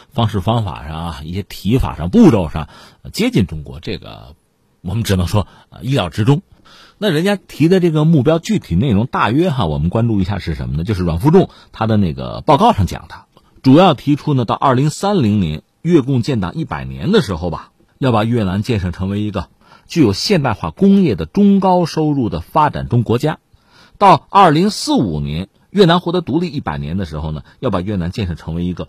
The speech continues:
高收入的发达国家，实现社会主义现代化，这是人家的两个一百年。另外呢，还有什么呢？就是代际更替，就是他主要领导人实现了代际更替。但这里面有一个例外是什么呢？就是阮富仲，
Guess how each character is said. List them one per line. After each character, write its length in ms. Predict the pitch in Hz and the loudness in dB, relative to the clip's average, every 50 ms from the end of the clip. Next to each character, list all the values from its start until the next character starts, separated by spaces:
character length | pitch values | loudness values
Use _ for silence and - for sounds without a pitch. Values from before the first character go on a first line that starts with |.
| - - _ _ | -16 -20 _ _
高 320 | - 208 208 214 220 220 214 | 0 2 4 6 6 6 4
收 320 | 185 - 202 202 202 196 | 2 0 0 2 2 2
入 240 | 196 190 170 127 98 | 4 4 2 2 0
的 140 | - 78 82 | 0 -4 -6
发 420 | - - - - 185 170 170 156 | -10 -8 -4 -2 -2 0 -2 -4
达 200 | - - 60 - | -6 -8 -10 -12
国 180 | - - - - | -12 -14 -16 -16
家， 160 | - - - _ - | -16 -18 -20 _ -16
实 180 | - - 110 | -10 -8 -6
现 160 | 101 127 117 | -2 -2 -2
社 160 | 95 - 120 98 | 0 0 0 0
会 100 | 95 87 | 0 0
主 140 | - 73 | -2 -4
义 60 | 80 92 | -8 -6
现 180 | - - 151 | -4 -2 -2
代 80 | 170 180 | -2 0
化， 200 | 180 226 233 - _ _ _ _ _ _ _ _ _ _ _ _ - | -2 -2 -4 -6 _ _ _ _ _ _ _ _ _ _ _ _ -2
这 100 | 139 127 | -2 0
是 160 | 98 101 95 | 0 0 -2
人 180 | 85 80 95 | -2 -2 -2
家 100 | 127 143 | -2 -2
的 120 | 120 98 82 | -2 -2 -4
两 160 | 78 71 67 | -4 -4 -6
个 80 | 69 80 | -6 -8
一 100 | 80 80 | -8 -8
百 120 | 71 67 | -10 -14
年。 160 | 65 67 - _ _ _ _ _ _ _ _ _ _ _ _ _ | -18 -20 -20 _ _ _ _ _ _ _ _ _ _ _ _ _
另 260 | - 117 165 220 226 190 | 0 2 4 6 6 4
外 200 | 190 175 151 131 | 4 4 2 0
呢， 100 | 120 101 | -2 -2
还 160 | - 104 147 | -2 -2 -2
有 120 | 208 160 | -2 -2
什 140 | - - 76 | -2 -4 -4
么 60 | 76 | -4
呢？ 80 | 80 82 | -4 -4
就 120 | - 127 | -4 -6
是 60 | 104 | -8
代 320 | 90 - - 208 180 135 110 | -4 0 2 2 2 2 0
际 260 | 98 - - 135 190 - | -2 -4 -4 -6 -6 -2
更 240 | - 196 196 202 214 | 0 4 4 4 4
替， 280 | 202 - - - 185 - _ | 2 -2 -8 -12 -12 -10 _
就 120 | - 170 | 0 0
是 40 | 156 | 2
他 80 | 160 - | 2 0
主 240 | - - - 82 | -2 -4 -6 -4
要 140 | 80 90 98 | -2 -2 0
领 160 | 92 82 120 | 0 0 2
导 160 | 160 131 73 65 | 2 0 0 -2
人 160 | 65 76 95 | -4 -4 -4
实 240 | - - - 104 117 | -4 -4 -6 -8 -6
现 180 | - 180 143 | -4 -2 -2
了 100 | 92 71 | -4 -4
代 160 | - 127 113 | -4 -6 -8
际 120 | - - 80 | -8 -8 -8
更 180 | 92 117 143 | -4 -4 -4
替。 200 | 156 - - - - - - - - - | -4 -6 -8 -12 -14 -20 -20 -20 -8 -2
但 140 | - 208 226 | 0 2 2
这 100 | 294 294 | 4 4
里 80 | 185 | 4
面 120 | 110 107 131 | 4 4 4
有 100 | 107 78 | 2 2
一 80 | 78 | 0
个 80 | 107 160 | -2 -2
例 140 | 175 190 170 | -2 0 0
外 120 | 160 131 | 0 -2
是 140 | 110 110 107 | -2 -4 -4
什 140 | 78 73 71 | -4 -2 -2
么 40 | 82 | -2
呢？ 60 | 92 | -2
就 120 | 87 107 95 | -2 -4 -6
是 280 | - 90 85 76 - - | -6 -6 -8 -8 -10 -8
阮 340 | - 98 95 95 92 78 80 | -6 -2 0 0 0 0 -2
富 160 | - 170 165 | 0 0 2
仲， 160 | 160 214 202 | 2 0 -2